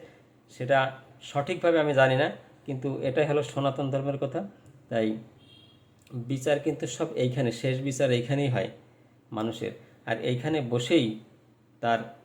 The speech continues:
সুখ এবং দুঃখ সব কটাই এখানে ভোগ করে, যার যেমনটা দরকার।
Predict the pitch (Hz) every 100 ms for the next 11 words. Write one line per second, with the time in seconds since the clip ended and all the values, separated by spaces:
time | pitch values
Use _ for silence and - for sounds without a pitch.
0 | _ - - 147 180 202 - - _ -
1 | 127 127 127 131 - - - 156 151 156
2 | 151 147 - 131 170 131 117 - 110 101
3 | - - 117 131 127 127 123 113 107 101
4 | -